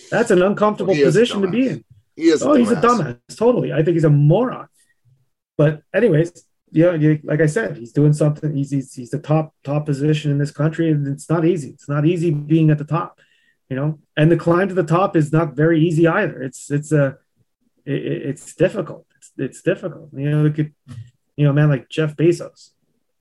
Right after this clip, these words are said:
Speaker 1: you know, top of Amazon. Well, where was he thirty years ago?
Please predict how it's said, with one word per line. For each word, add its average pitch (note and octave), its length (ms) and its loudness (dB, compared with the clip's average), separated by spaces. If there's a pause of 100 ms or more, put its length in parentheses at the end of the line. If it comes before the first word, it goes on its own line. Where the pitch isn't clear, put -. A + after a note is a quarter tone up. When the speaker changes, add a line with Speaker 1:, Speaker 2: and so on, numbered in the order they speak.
Speaker 1:
you C3 140 -6
know, D3+ 280 0 (300)
top D3+ 240 0
of D3 100 0
Amazon. D#3 600 -2 (100)
Well, C#3+ 140 -4
where D#3+ 120 4
was D#3+ 160 4
he D3 300 0
thirty D#3 220 0
years F#3 200 2
ago? D3+ 160 -6